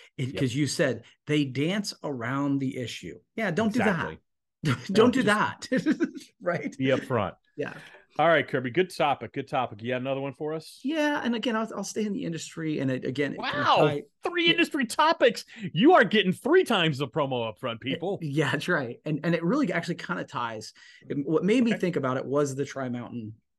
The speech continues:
Speaker 1: thing, right? That, that, uh, I, you know, multi-line reps that I know were affected. But on my morning walk this morning, I was like,
Speaker 2: Yeah.
Speaker 1: "Well, you know," because when that happens, and I think when you have friends who live in that multi-line
Speaker 2: Mm-hmm.
Speaker 1: space, the first thing you
Speaker 2: Right.
Speaker 1: do is you go,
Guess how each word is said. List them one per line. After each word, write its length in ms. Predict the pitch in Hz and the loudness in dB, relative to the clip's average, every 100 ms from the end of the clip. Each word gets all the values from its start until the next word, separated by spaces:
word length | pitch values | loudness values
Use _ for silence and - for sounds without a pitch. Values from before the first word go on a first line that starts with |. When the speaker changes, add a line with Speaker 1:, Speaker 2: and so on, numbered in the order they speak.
| _ | _
Speaker 1:
thing, 240 | - - - _ - - | -12 -12 -20 _ -20 -16
right? 260 | - 131 147 | -8 -4 -2
That, 260 | 160 139 135 | 0 -2 -4
that, 260 | 127 - - | -6 -6 -10
uh, 280 | 135 120 87 - | -8 -8 -10 -12
I, 180 | 117 107 _ - | -14 -14 _ -8
you 100 | 127 | -8
know, 100 | 107 | -6
multi-line 440 | 127 135 139 131 | -6 -2 -2 -2
reps 400 | 117 107 - - | -4 -8 -8 -8
that 140 | - 117 | -8 -8
I 120 | 120 | -6
know 200 | 123 117 | -6 -4
were 160 | 131 | -6
affected. 500 | 123 - 131 - - - _ _ _ _ _ _ - | -8 -8 -10 -8 -16 -16 _ _ _ _ _ _ -6
But 160 | 131 | -4
on 140 | 139 147 | 2 2
my 320 | 143 120 110 - - - | 2 -2 -8 -14 -20 -4
morning 300 | 170 156 123 | 0 2 2
walk 320 | 120 123 - | 0 -4 -6
this 200 | 123 - | -12 -6
morning, 280 | 120 117 120 | -6 -4 -6
I 100 | 117 | -6
was 120 | 120 | -6
like, 140 | 127 123 | -6 -4
Speaker 2:
Yeah. 60 | |
Speaker 1:
"Well, 180 | 240 254 - - _ | -4 -4 -8 -20 _
you 80 | 151 | 0
know," 200 | 123 117 - | 0 -4 -6
because 200 | 170 185 | 0 2
when 140 | 180 202 | 4 4
that 140 | 214 | 4
happens, 640 | 143 180 165 - 135 151 - | 2 0 -2 -6 -10 -12 -6
and 100 | 156 | -6
I 80 | 143 | -2
think 240 | 165 135 | -4 -2
when 100 | 139 | 0
you 120 | 135 | 0
have 240 | 143 143 - | -2 -4 -4
friends 340 | 147 147 139 | -4 -2 -2
who 100 | 139 | -6
live 240 | 123 143 135 | -2 -2 0
in 100 | 127 | -2
that 140 | 123 | -2
multi-line 500 | 131 127 139 123 127 | -6 -6 -6 -6 -6
Speaker 2:
Mm-hmm. 160 | - - | -8 -2
Speaker 1:
space, 360 | 208 175 - - - - | 0 0 -4 -14 -18 -12
the 80 | |
first 240 | - 190 - | -6 -4 -2
thing 140 | 170 | -2
you 80 | 151 | 0
Speaker 2:
Right. 80 | 147 | 0
Speaker 1:
do 240 | 220 180 | 2 2
is 100 | 139 | 2
you 80 | 131 | -2
go, 300 | 127 117 117 | -2 -4 -6